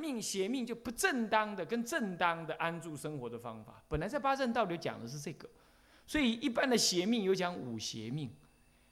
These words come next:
但这里讲的邪命是以，是以什么呢？是以说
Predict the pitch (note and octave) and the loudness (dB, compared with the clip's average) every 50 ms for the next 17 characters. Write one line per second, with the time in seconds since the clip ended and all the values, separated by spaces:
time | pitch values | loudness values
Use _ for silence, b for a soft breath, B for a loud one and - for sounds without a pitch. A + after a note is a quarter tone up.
0 | b - D4+ C#4+ A#3+ - F4+ F4+ D4+ A3 G#3 G#3 F3 - E3 C#3 A2+ A2+ B2 B2+ | b 4 4 4 6 4 4 4 4 4 2 0 -2 -2 -2 -2 -2 -2 -4 -6
1 | - - C3+ B2 C3 D#3+ D3+ C#3+ C#3+ D#3 C3+ B2+ b b b b b b b _ | -4 -4 -4 -4 -4 -4 -6 -6 -6 -6 -10 -10 b b b b b b b _
2 | _ _ _ _ _ _ _ _ _ _ _ _ _ _ - - A#3 B3 G#3 G#3+ | _ _ _ _ _ _ _ _ _ _ _ _ _ _ -10 -2 0 2 2 2
3 | G#3 E3+ E3+ D3+ D3+ D3 D3+ D3+ D#3+ - D4 C4+ G#3 E3+ D3 F3+ G#3+ G#3 - - | 2 2 0 2 2 2 0 0 -2 -2 0 0 2 2 2 0 -2 -4 -6 -10